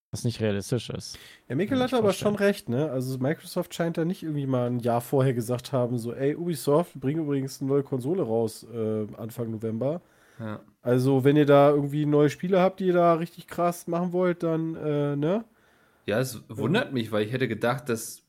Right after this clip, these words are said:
Speaker 3: sich da die Großen schon so ein bisschen irgendwie absprechen, weil da ist dann ja auch viel Aufmerksamkeit für so ein Release drauf und dass ein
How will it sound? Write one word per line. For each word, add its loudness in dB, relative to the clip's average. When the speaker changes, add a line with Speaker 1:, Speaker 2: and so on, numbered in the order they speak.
Speaker 3:
sich -10
da 0
die -2
Großen -4
schon -6
so 0
ein -2
bisschen -4
irgendwie -4
absprechen, -6
weil -2
da -2
ist -10
dann -6
ja -6
auch -12
viel -8
Aufmerksamkeit -6
für -10
so -4
ein -2
Release -4
drauf -2
und -6
dass -10
ein -12